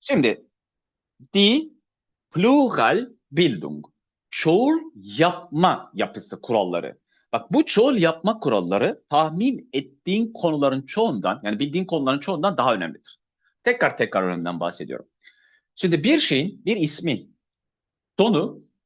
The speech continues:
çoğul olduğu zaman değişebiliyor. Kökün içerisinde değişiklikler olabiliyor ya da hiçbir değişiklik olmayabiliyor.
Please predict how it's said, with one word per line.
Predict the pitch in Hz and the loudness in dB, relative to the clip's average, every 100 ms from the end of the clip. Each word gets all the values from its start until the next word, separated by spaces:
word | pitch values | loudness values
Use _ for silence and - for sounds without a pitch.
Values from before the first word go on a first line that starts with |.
| _ _ _ _ _ _ _ _ _ | _ _ _ _ _ _ _ _ _
çoğul | - 156 202 240 | -6 0 2 4
olduğu | 160 156 | 2 2
zaman | 147 135 143 | 0 0 0
değişebiliyor. | 107 104 107 98 92 - _ _ _ _ _ - | 0 -2 -4 -2 -4 -6 _ _ _ _ _ -6
Kökün | 143 139 254 | -4 0 0
içerisinde | 175 165 151 156 175 139 | 0 0 -2 -2 -4 0
değişiklikler | 131 123 - - - 175 | -2 -2 -8 -8 -2 0
olabiliyor | 117 87 110 240 247 - | 2 0 -2 -4 -6 -4
ya | 175 220 | -2 -2
da | - | -6
hiçbir | - - 170 120 | -12 -8 -4 -4
değişiklik | 120 117 - - 294 - | -4 -6 -8 -8 -10 -4
olmayabiliyor. | 139 151 107 87 73 58 - | 0 2 2 0 -2 -10 -16